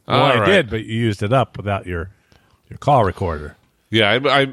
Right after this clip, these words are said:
Speaker 1: I used it up on technical difficulties, so there's no time this week. Maybe next time.
Speaker 2: <laughs>
Speaker 1: What you gotta do?
Speaker 2: Our next story
Speaker 1: No.
Speaker 2: takes us to our friends at C N N. And I saw this. I think it was on the
Speaker 1: Friends of the
Speaker 2: TikTok.
Speaker 1: show.
Speaker 2: <clears throat> Our
Speaker 1: C N N.
Speaker 2: friends of the show, these two kids, two Florida kids stole their mother's car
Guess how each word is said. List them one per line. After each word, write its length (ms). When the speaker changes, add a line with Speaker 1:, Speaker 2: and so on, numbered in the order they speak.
Speaker 1:
I 100
used 300
it 80
up 180
on 120
technical 420
difficulties, 680
so 120
there's 200
no 160
time 360
this 200
week. 200
Maybe 240
next 300
time. 300
Speaker 2:
<laughs> 140
Speaker 1:
What 200
you 200
gotta 180
do? 180
Speaker 2:
Our 100
next 300
story 340
Speaker 1:
No. 100
Speaker 2:
takes 180
us 100
to 100
our 120
friends 440
at 60
C 360
N 140
N. 460
And 100
I 80
saw 360
this. 340
I 140
think 200
it 100
was 100
on 160
the 80
Speaker 1:
Friends 260
of 60
the 80
Speaker 2:
TikTok. 80
Speaker 1:
show. 260
Speaker 2:
<clears throat> 220
Our 120
Speaker 1:
C 80
N 80
N. 40
Speaker 2:
friends 240
of 80
the 100
show, 240
these 160
two 160
kids, 320
two 180
Florida 360
kids 320
stole 300
their 120
mother's 380
car 500